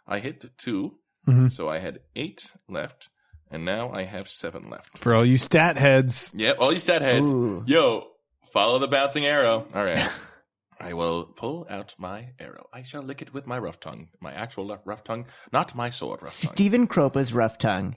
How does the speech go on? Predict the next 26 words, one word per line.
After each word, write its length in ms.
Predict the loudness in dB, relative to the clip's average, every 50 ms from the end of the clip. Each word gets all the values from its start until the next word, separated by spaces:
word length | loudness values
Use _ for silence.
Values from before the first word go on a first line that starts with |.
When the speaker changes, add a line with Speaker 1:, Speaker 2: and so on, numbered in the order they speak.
| _
Speaker 3:
His 160 | 0 2 2
Speaker 1:
Stephen 180 | 2 2 2 4
Speaker 3:
actual 460 | 2 2 4 4 2 4 4 2 2
Speaker 1:
Kropa. 80 | 2 2
Speaker 3:
rough 180 | 4 4 4
tongue. 100 | 4 4
Speaker 1:
<laughs> 20 | 0
My 40 | 0
Speaker 3:
Seriously, 380 | 0 2 2 2 2 2 2
Speaker 1:
actual 140 | 2 0 -6 -2 0
Speaker 3:
he 120 | 0 2
just 240 | 4 2 2 2 2
licked 200 | 2 2 2 2
a 40 | 2
pencil. 360 | 2 2 2 2 0 4 6
Speaker 2:
There 200 | 6 8 8 8
is 120 | 8 8
some 260 | 8 6 6 6 4
transdimensional 1500 | 0 -2 -2 0 2 4 6 6 8 8 8 8 6 6 6 6 6 6 8 8 8 8 8 6 6 6 6 8 6 6
shit 320 | 6 6 6 6 6 6 4
happening 520 | 4 4 4 4 4 4 4 4 4 4
in 220 | 4 4 4 4 4
this 240 | 4 2 0 2
Speaker 1:
Yes, 20 | 2
Speaker 2:
last 180 | 4 4 4
Speaker 1:
yes, 120 | 2 0